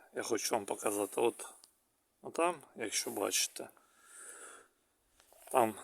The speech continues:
наверху, от, е, на даху, так, встановлені панелі. То вони як в грудні вкрилися снігом,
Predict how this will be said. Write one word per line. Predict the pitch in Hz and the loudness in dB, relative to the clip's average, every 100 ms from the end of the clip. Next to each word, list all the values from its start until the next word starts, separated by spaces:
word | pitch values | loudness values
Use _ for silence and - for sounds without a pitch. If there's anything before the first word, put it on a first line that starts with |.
| - - | -16 -12
наверху, | - 113 113 117 - - 165 170 - - _ _ _ _ _ _ _ _ _ _ _ _ _ _ - | -2 2 6 4 2 0 2 2 0 -12 _ _ _ _ _ _ _ _ _ _ _ _ _ _ -10
от, | - - - - _ _ - | -10 -10 -20 -20 _ _ -6
е, | 139 110 101 | -2 2 2
на | 104 107 | 2 6
даху, | 113 - - 113 - | 6 6 2 0 0
так, | - 160 - - - - | 4 4 4 -10 -18 -2
встановлені | - 135 113 139 139 135 | 2 4 6 6 6 4
панелі. | 120 127 110 104 95 95 - _ _ _ _ _ - | 2 2 2 0 -2 -8 -18 _ _ _ _ _ -4
То | 123 | 0
вони | 117 120 | 2 6
як | 113 110 | 6 6
в | |
грудні | 107 113 110 98 107 101 - _ _ _ _ _ _ _ _ | 6 8 8 6 0 0 -4 _ _ _ _ _ _ _ _
вкрилися | - - 160 147 113 - | -6 6 10 10 8 6
снігом, | - - 117 101 92 104 | 4 4 2 -6 -6 -8